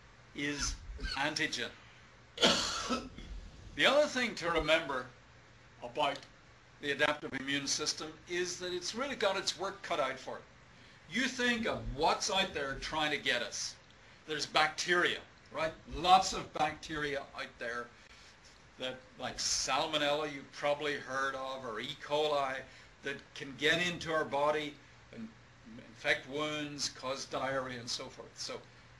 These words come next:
this immune system has to defend us against bacteria. What about viruses? Has to defend us against viruses too, right? Things like influenza and the viruses that are circulating in our communities right now.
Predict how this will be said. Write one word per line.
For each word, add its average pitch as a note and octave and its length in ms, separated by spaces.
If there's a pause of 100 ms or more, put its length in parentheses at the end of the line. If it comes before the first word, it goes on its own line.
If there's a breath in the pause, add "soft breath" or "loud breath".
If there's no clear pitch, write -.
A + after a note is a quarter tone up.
(220 loud breath)
this D3 260
immune E3+ 280
system D3+ 480
has C#3+ 200
to D#3 120
defend C3+ 380
us - 140
against B2 360
bacteria. A#2 480 (1160 loud breath)
What G#3 120
about A3 180
viruses? G3 720 (520)
Has C3 180
to C#3+ 100
defend D3 360
us D3 140
against D#3 260
viruses E3+ 520
too, C#3 260 (580)
right? F3+ 200 (240)
Things C#3+ 240
like D#3 200
influenza F3+ 800 (340)
and A#2+ 120 (400 loud breath)
the C3+ 140 (300)
viruses D#3+ 460
that E3 140
are E3 80
circulating F3 720
in E3+ 80
our E3 80
communities E3+ 560
right D#3+ 260
now. - 220